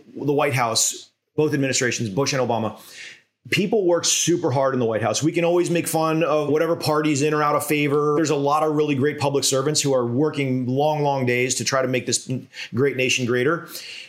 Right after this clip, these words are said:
What I have found is that it's hard to slow down when you're in those very visible roles. And I made a point to just go get a lunch with somebody three times a week.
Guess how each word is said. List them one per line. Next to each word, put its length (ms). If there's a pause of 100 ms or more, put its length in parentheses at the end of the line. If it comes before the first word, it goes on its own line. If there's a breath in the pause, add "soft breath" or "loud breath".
What 180
I 140
have 180
found 340
is 140
that 120
it's 120
hard 260
to 60
slow 240
down 260
when 80
you're 140
in 100
those 240
very 460
visible 400
roles. 580 (560)
And 460 (320 loud breath)
I 140
made 200
a 60
point 460
to 100
just 220
go 100
get 140
a 40
lunch 360
with 80
somebody 640
three 280
times 260
a 40
week. 360